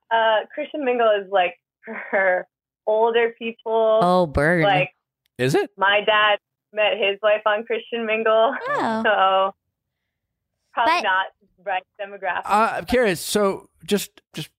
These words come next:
Speaker 3: just for fun here, your, your dad is divorced and, and met someone else?
Speaker 1: Yeah.
Speaker 3: Uh,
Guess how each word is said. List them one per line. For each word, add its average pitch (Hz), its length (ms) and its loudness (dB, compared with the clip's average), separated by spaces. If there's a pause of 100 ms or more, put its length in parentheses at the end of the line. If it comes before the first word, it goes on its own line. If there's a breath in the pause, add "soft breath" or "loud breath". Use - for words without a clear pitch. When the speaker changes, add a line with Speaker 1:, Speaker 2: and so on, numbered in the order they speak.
(120)
Speaker 3:
just 156 180 -4
for 160 100 -6
fun 135 340 -2 (300)
here, 123 420 -2
your, 143 300 2
your 139 180 2
dad 139 260 2
is 131 120 0
divorced 127 480 0
and, 120 220 -2
and 117 260 -2
met 113 340 -4
someone 117 220 -2
else? 165 260 -6 (1120)
Speaker 1:
Yeah. 220 120 -4 (180)
Speaker 3:
Uh, 131 320 0